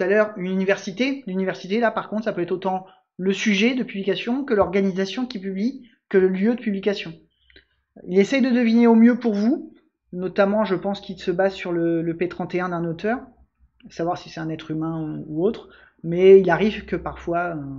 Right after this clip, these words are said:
il y a des sujets un peu compliqués, euh, où il se trompe du coup. Alors, je referme tous les onglets. On revient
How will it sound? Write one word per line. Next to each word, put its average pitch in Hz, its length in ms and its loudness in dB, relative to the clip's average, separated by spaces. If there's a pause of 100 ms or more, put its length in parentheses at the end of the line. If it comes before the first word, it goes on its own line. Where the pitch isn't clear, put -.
(580)
il 160 60 -12
y 156 40 -6
a 147 40 -6
des 156 100 -2
sujets 160 400 -2
un 165 100 -4
peu 160 220 -6
compliqués, 160 640 -6 (1600)
euh, 147 240 -8 (120)
où 175 100 -4
il 170 100 -6
se 170 120 -8
trompe 143 260 -12
du 131 120 -12
coup. 127 240 -20
Alors, 139 340 -14
je 143 120 -16
referme - 380 -14
tous - 140 -14
les 135 160 -10
onglets. 165 540 -8 (1300)
On 170 120 -8
revient 165 400 -8